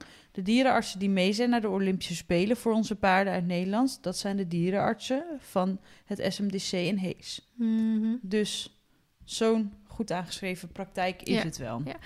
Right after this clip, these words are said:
Speaker 2: Ik heb toen ook heel veel, eh, toen eigenlijk, ehm, Olympus weer niet goed was,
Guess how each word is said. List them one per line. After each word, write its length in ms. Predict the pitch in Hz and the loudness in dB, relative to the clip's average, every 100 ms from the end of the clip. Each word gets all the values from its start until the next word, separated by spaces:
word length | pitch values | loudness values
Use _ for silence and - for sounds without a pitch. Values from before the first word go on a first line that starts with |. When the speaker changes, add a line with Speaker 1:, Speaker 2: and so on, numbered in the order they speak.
| - - | -12 0
Speaker 2:
Ik 80 | 247 | 2
heb 120 | 240 | 4
toen 120 | 247 | 4
ook 100 | 240 | 6
heel 180 | 233 247 | 6 4
veel, 420 | 233 220 214 208 | 4 4 6 6
eh, 140 | 202 208 | 4 4
toen 180 | 226 | 0
eigenlijk, 540 | - 220 233 233 220 - | 0 0 2 0 -2 -6
ehm, 540 | - 196 208 202 190 202 - - _ _ _ _ | -4 -2 -2 -2 -4 -8 -14 -20 _ _ _ _
Olympus 380 | 202 208 214 208 | 2 2 2 0
weer 260 | 196 220 240 | 4 4 6
niet 140 | 247 | 2
goed 200 | - 226 | 0 0
was, 440 | 233 254 294 - | 4 4 2 -4